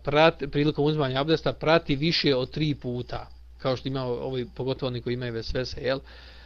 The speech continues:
Pa znaju po deset puta, dvadeset puta jednu te-, e, je-, jednu ruku ili, ili umivanje ili,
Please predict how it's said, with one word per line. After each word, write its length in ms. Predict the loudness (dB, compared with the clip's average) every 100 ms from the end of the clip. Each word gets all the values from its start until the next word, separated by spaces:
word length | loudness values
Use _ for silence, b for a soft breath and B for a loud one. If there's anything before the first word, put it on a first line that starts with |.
| B -8
Pa 160 | -4 -2
znaju 320 | 2 2 2
po 180 | -2 4
deset 380 | 6 4 -2
puta, 320 | -4 -2 0 2
dvadeset 320 | 4 4 2
puta 240 | -2 2
jednu 200 | 0 0
te-, 120 | -4
e, 120 | -4 -2 -4 -4
je-, 640 | -4 -4 -4 -6 -6 -4
jednu 260 | -4 -6 -4
ruku 400 | -2 -2 -4 -6
ili, 220 | -4 -6
ili 480 | -6 -6 -6 -6 -6
umivanje 840 | -4 -2 -2 -2 -2 -4 -6 -8
ili, 340 | -6 -4 -4